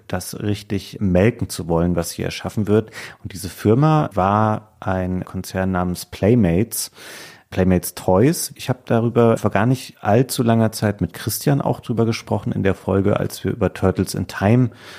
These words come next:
sprachen. Playmates Toys war Anfang der neunziger vor allem dafür bekannt, dass sie eben die Turtles Spielzeuge hergestellt haben, also diese physischen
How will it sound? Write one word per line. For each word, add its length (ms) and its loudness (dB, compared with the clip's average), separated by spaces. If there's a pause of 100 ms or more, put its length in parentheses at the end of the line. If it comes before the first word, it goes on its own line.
(140)
sprachen. 800 -4
Playmates 420 2
Toys 460 0
war 360 2
Anfang 320 0
der 80 4
neunziger 460 0
vor 300 -10
allem 480 4 (540)
dafür 640 2
bekannt, 580 -2
dass 220 -4
sie 200 -10
eben 440 0
die 100 -12
Turtles 460 -2
Spielzeuge 640 2
hergestellt 580 0
haben, 220 0
also 120 2
diese 280 -4
physischen 760 0